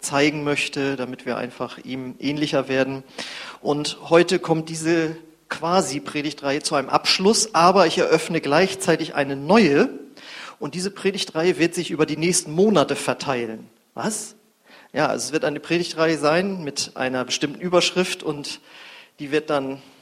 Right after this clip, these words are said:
in zwei Monaten Teil zwei sein, in fünf Monaten Teil drei, so wie der Herr mich führt. Und die Predigtreihe trägt den Titel Warum du hier bist.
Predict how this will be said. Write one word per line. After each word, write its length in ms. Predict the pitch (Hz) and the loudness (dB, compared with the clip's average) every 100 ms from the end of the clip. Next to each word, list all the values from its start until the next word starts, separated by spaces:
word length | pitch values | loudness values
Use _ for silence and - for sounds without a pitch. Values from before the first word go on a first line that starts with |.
| - | -20
in 120 | 143 | -10
zwei 200 | - 170 | -2 0
Monaten 520 | 175 185 180 175 170 147 | 2 4 6 6 2 -4
Teil 240 | 160 156 | 0 2
zwei 380 | - 151 156 151 | 0 2 2 2
sein, 260 | 151 151 147 | 0 -2 -4
in 80 | |
fünf 320 | 135 151 151 151 | -6 -10 -8 -6
Monaten 320 | 147 139 135 | -2 -2 -4
Teil 220 | 143 135 | -6 -6
drei, 420 | 120 135 139 139 139 - - - - | 0 2 4 2 -6 -16 -16 -16 -14
so 460 | 127 143 143 139 131 | -2 2 2 2 -2
wie 120 | 131 | 0
der 100 | 139 | 2
Herr 140 | 135 139 | 2 0
mich 180 | 131 | -4
führt. 380 | - 196 226 220 - - - - - | 0 4 4 4 -8 -16 -14 -16 -2
Und 180 | 160 175 | -2 0
die 60 | |
Predigtreihe 600 | - 247 247 - 190 196 | 2 4 4 4 6 6
trägt 360 | 190 - 226 196 | 4 -2 -4 0
den 120 | 180 | 0
Titel 520 | 185 202 208 214 220 - - - | 0 2 8 8 8 2 -14 -18
Warum 640 | - 147 151 139 208 208 | 4 6 6 6 6 6
du 120 | 202 | 4
hier 300 | 180 214 240 | 2 4 6
bist. 580 | 190 123 104 - - - | 6 2 2 0 0 -8